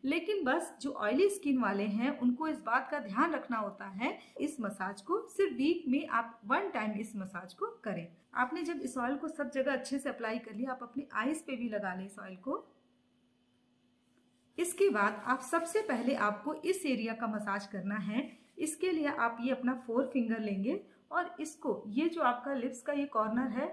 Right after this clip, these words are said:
वहाँ पे आप इसको, ये वाला finger जो है, आप इस कॉर्नर पे रखेंगे। इसको आपको upward direction में ले जाना है यहाँ पर, और फिर इससे ऐसे One time, two time, One, ऐसे आप इस, इस तरह से आपको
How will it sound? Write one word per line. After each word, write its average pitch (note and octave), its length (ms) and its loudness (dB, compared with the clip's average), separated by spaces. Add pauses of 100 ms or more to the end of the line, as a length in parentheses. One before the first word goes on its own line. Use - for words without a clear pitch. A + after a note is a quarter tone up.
(160)
वहाँ C4 400 -2
पे D4+ 100 2
आप B3 180 4
इसको, G#3+ 300 -6
ये A#3 220 0
वाला B3+ 240 4
finger A3+ 360 -4
जो A3 160 -8
है, A3 240 -4 (300)
आप - 260 0
इस F4+ 280 0 (100)
कॉर्नर A#3+ 580 4
पे A#3+ 120 -2
रखेंगे। G#3+ 600 0 (260)
इसको C#4+ 260 -2
आपको C#4 440 4
upward D#4+ 560 2
direction C4 480 4
में C4+ 120 8
ले A3 140 4
जाना A3+ 220 2
है D4+ 100 6
यहाँ A3+ 300 2
पर, E4 160 2 (300)
और E4+ 60 -8
फिर A#4+ 300 0
इससे - 260 -4
ऐसे F#3+ 460 -4 (680)
One C#4+ 280 0
time, F#4+ 240 0 (480)
two E3 140 -6
time, - 240 -14 (840)
One, G#3 320 -6 (120)
ऐसे A3+ 300 -2
आप C4+ 360 -2
इस, D#4 220 -4
इस F#4 260 0
तरह D4+ 180 4
से C#4+ 120 -2
आपको B3+ 240 0